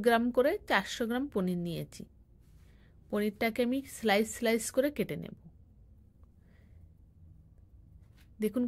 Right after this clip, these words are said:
কত সুন্দর লাগছে কাটার পরে, এখনই তো মনটা ভরে যাচ্ছে।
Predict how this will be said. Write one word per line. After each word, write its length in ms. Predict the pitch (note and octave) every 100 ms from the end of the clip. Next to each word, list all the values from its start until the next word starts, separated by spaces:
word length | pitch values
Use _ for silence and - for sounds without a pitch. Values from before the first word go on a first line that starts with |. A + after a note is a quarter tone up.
| A#3
কত 140 | G#3 B3+ -
সুন্দর 320 | A#3+ A3 B3 A#3
লাগছে 380 | G#3 G3+ G3+ B3+ B3+
কাটার 260 | G#3+ G#3+ G3+
পরে, 180 | G3+ G3 C4+ - - - - - - - - - - - - - F#3+
এখনই 320 | G3+ D4+ C#4 D4
তো 40 | C#4+
মনটা 280 | B3 A#3 A#3+ B3+
ভরে 200 | A3 F#3+ F#3
যাচ্ছে। 380 | F3+ - -